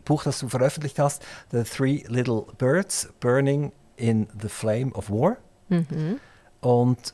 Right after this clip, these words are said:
Speaker 1: ähm, da kannst du vielleicht nachher noch zwei, drei Worte sagen. Also du bist auch Journalistin, du bist Autorin,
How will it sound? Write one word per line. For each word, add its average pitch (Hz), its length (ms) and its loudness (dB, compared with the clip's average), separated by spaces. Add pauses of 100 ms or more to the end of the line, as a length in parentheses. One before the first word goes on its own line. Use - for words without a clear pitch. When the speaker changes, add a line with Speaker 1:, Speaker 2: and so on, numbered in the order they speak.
(120)
Speaker 1:
ähm, 113 500 4
da 127 80 0
kannst 127 220 0
du 135 40 2
vielleicht 127 220 2
nachher 131 160 0
noch 117 160 -2
zwei, 127 160 0
drei 123 220 0
Worte 110 180 -2
sagen. 165 300 0
Also 151 120 -2
du 160 60 -4
bist 131 180 -4
auch 110 120 -2
Journalistin, 160 720 0
du 139 80 -2
bist 117 180 -4
Autorin, 156 600 0